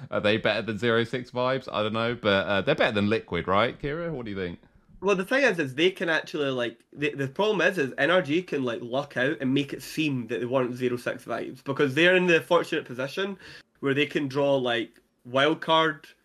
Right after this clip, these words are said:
Speaker 2: and then draw a
Speaker 1: That's
Speaker 2: zero,
Speaker 1: true, yeah.
Speaker 2: and then they can draw an upset in the one zero, and they can go to two zero. But then, uh, when they're at that two zero stage, more likely than not, I expect them to go two one, two two, two three.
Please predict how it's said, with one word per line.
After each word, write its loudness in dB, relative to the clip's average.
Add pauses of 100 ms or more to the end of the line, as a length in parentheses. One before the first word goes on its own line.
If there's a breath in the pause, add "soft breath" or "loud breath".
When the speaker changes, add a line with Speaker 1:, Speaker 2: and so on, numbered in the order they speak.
(260)
Speaker 2:
and 2
then 4
draw 0
a 0
Speaker 1:
That's 0
Speaker 2:
zero, 0 (100)
Speaker 1:
true, 4
yeah. 2 (260)
Speaker 2:
and 2
then 4
they 2
can 0
draw 2
an 0
upset 2
in -2
the -4
one 0
zero, 0
and -2
they -2
can -6
go -4
to -10
two -2
zero. 0 (460 soft breath)
But 2
then, 4
uh, 2
when 2
they're 4
at 4
that 2
two 0
zero -2
stage, -4
more -2
likely 2
than -2
not, 2
I 2
expect -2
them -4
to -8
go -4 (720)
two 6
one, 4
two 4
two, 0
two -4
three. 0